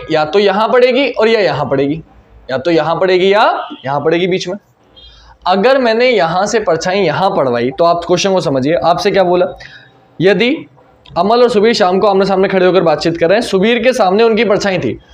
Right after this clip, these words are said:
उनकी परछाई किसके सामने थी? सुबीर के, दोनों के सामने नहीं बोला। अगर दोनों के सामने नहीं बोला मतलब यहाँ तो नहीं है और यहाँ नहीं है, सिर्फ सुबीर के सामने। इसका मतलब ये परछाई यहाँ से गई, इस side पड़ेगी,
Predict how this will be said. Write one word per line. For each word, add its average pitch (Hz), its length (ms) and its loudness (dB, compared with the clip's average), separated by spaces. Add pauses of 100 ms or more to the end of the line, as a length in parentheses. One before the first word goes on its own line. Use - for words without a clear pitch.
(160)
उनकी 175 180 -2
परछाई 220 240 0
किसके 226 220 -2
सामने 226 260 2
थी? 277 120 2
सुबीर 226 300 2
के, 175 100 0
दोनों 196 280 2
के 247 80 0
सामने 240 260 0
नहीं 262 140 2
बोला। 226 240 0 (280)
अगर 196 200 0
दोनों 202 320 2
के 247 80 2
सामने 226 240 0
नहीं 240 100 2
बोला 240 200 2
मतलब 247 260 2
यहाँ 196 300 0
तो 240 100 4
नहीं 135 200 0
है 95 60 -8
और - 680 -14
यहाँ 175 300 0
नहीं 233 160 2
है, 247 80 4
सिर्फ 262 200 0
सुबीर 226 300 0
के 208 100 2
सामने। 139 360 -4 (300)
इसका 220 220 -2
मतलब 220 380 -2 (760)
ये 185 200 2
परछाई 208 380 0
यहाँ 180 320 0
से 202 140 -2
गई, 240 160 2
इस - 220 -2
side 175 240 -2
पड़ेगी, 117 300 -4